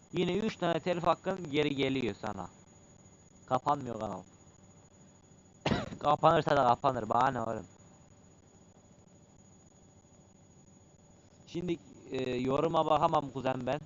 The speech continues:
Devamlı oynayacağım için, tamam. Üstten Insta'dan yazarsın olmazsa. Ya da.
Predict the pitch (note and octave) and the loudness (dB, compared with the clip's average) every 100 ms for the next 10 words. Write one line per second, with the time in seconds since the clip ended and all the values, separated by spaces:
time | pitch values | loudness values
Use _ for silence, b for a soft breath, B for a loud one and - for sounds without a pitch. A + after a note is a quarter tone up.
0 | - B2+ C3 C3 C3 C3 C3 C3+ B2 C#3 | -8 0 2 2 0 -4 -6 -6 -4 -4
1 | B2+ A#2+ C#3+ C3+ C3 D3+ C3 - - - | -4 -10 -12 -8 -4 -4 -6 -12 -20 -20
2 | - - - - - - - - C3+ - | -20 -20 -20 -20 -20 -20 -20 -14 -14 -8
3 | E3+ E3 D#3 C#3+ D#3+ D#3 D3+ D3 - - | -6 -4 -6 -6 -4 -2 -2 -6 -20 -20
4 | - - C3 B2+ C3+ B2+ B2 A#2 G#2+ G2+ | -16 -4 -2 0 0 -2 -8 -14 -10 -12
5 | - - G2 - - - G#2 G2+ | -12 -14 -14 -14 -20 -20 -18 -16